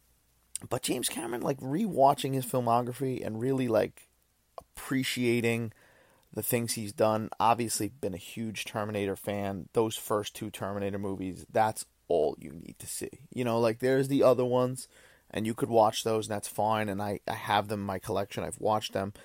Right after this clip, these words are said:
and when I do watch Terminator, I tend to go and watch the other ones as well, and they're fucking ever-changing timelines. Uh, they, there's some good, there's some bad stuff in those, but, like, Terminator one and two, I mean, that's it.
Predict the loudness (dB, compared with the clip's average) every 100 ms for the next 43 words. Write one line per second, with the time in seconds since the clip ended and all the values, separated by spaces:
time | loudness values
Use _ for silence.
0 | -20 -20 -6 -2 0 0 0 -2 2 4
1 | 2 -2 -8 -6 -4 -2 -4 -6 -4 -4
2 | -4 -6 -4 -2 -2 -4 -6 -6 -6 -6
3 | -4 -2 -2 -4 -8 0 6 6 6 0
4 | -20 -20 -10 -4 0 0 2 2 2 0
5 | -4 -4 -4 -4 -6 -6 -8 -4 -2 0
6 | 0 0 0 -4 -6 -6 -6 -8 -4 -2
7 | -2 -6 -10 -10 -6 2 4 2 -8 -8
8 | -4 -2 -2 -4 -6 -6 -4 -6 -6 -16
9 | -20 -20 _ _ _ -4 -4 -12 -6 -4
10 | -4 -6 -12 -14 -14 -16 -12 -12 -14 _
11 | -14 -14 -16 _ -2 -2 -2 -10